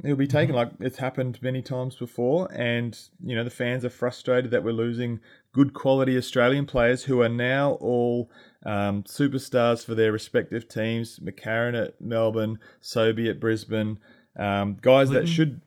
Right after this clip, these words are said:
Speaker 1: probably be Glidden, guys that probably at least one or two Boomers players sitting on in an orange jersey that can complement your big purchase of Machado and Oliver.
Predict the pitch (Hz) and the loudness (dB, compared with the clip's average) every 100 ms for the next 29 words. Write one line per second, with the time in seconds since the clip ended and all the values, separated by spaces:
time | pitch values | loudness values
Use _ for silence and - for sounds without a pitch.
0 | - 165 170 156 147 120 135 131 117 - | -4 0 2 4 4 4 2 2 0 0
1 | 131 143 127 - _ 127 131 127 - 139 | 0 0 -4 -10 _ 0 0 0 -2 -2
2 | 131 131 123 117 - - _ _ - 117 | 0 0 0 -2 -6 -20 _ _ -4 4
3 | 135 - 117 135 135 120 - 135 104 113 | 4 4 0 2 2 0 0 0 2 0
4 | 131 135 - - 113 113 - 127 120 117 | 0 -2 -6 0 2 2 0 -4 -2 -2
5 | 113 110 - 117 110 92 110 113 110 - | -2 -2 -6 -4 -2 0 0 -2 -4 -4
6 | 110 113 107 107 139 - _ 104 - 113 | 0 2 2 -2 -4 -8 _ -6 -4 -8
7 | - - 113 135 117 107 135 - _ - | -8 -4 -4 -2 -2 0 -2 -8 _ -8
8 | 117 107 98 131 123 - 120 - - 117 | -2 -2 0 -4 -4 -4 -2 -2 -4 -6
9 | - - 98 110 101 - 117 113 113 113 | -6 -8 -8 -6 -8 -4 -2 -2 0 -2
10 | 107 - 110 107 107 - 104 110 101 95 | -4 -8 -4 -2 -4 -6 -4 -4 -4 -6